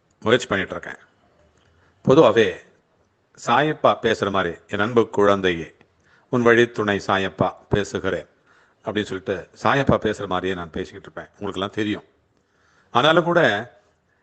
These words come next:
இந்த மாதிரி நானே நேரடியா வந்து பேசணும் அப்படின்னு நான் நினைப்பேன். அநேக சாய சொந்தங்கள் வந்து அதை எதிர்பார்த்தாங்க,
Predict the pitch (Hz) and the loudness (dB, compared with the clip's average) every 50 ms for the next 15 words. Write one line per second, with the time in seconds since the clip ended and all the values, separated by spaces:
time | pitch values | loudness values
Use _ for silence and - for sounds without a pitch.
0 | _ _ - 165 147 151 147 160 185 185 180 165 139 127 120 113 110 113 127 143 | _ _ -12 -6 -4 -2 -2 -2 0 0 -2 0 0 -2 -4 -2 -2 -4 -2 -2
1 | 156 151 127 117 123 127 127 135 131 123 117 110 110 - 113 113 107 - 107 98 | -4 -4 -2 -2 -2 -2 0 0 0 0 -2 -6 -4 -2 -2 -2 -2 -4 -6 -8
2 | 92 90 - 98 95 110 107 101 98 104 104 98 101 95 - 92 90 - - _ | -8 -8 -8 -6 -4 -4 -2 0 0 0 0 0 -2 -2 0 -2 -4 -4 -8 _
3 | _ _ _ _ _ _ _ - - 120 135 156 160 160 143 - 123 117 120 120 | _ _ _ _ _ _ _ -4 0 4 4 4 6 4 4 4 4 4 4 4
4 | - 120 107 107 104 101 98 92 95 95 98 95 90 - - - _ _ _ _ | 2 -2 -6 -4 -2 -2 -2 -4 -4 -4 -4 -4 -4 -4 -10 -16 _ _ _ _
5 | _ _ _ _ _ _ - 98 95 95 95 95 117 110 104 98 - 95 90 87 | _ _ _ _ _ _ -6 -4 -2 -2 0 -2 -2 0 0 -2 0 -2 -6 -6
6 | 87 87 92 - | -6 -8 -10 -12